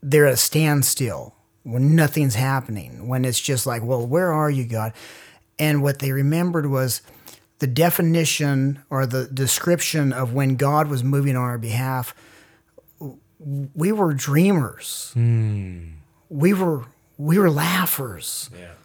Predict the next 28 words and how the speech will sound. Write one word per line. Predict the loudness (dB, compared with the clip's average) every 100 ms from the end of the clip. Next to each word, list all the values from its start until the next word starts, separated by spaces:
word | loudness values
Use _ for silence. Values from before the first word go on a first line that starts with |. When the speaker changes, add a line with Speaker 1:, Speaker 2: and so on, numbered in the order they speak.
| _ _ _
Speaker 1:
We | 2 4
were | 4
singers. | 2 2 4 4 4 2 0
We | 2 4
were, | 2 0 -6 0
we | 4
were | 4
doing | 4 4 6 6 6
these | 4 2 0
things. | 0 2 4 4 4 2 -2 -8 -12
Speaker 2:
Hmm. | -16 -16 -18 -20 _ _
Speaker 1:
And, | 0 2 2 -2 0
and | 2 4
then | 6 6 4 0
the | -2 -2 0
other | 0 4 4
people, | 4 2 0 2 2
the | 2 0
unchurched | 0 0 0 0 0 -2
people, | -2 2 2 2
the | 4
other | 4 4 4
nations | 4 0 0 -4
were | -2
saying, | -2 -2 0 0 -2 -12 -20 -20 -6
"The | -4
Lord | 2 2 2
is, | 0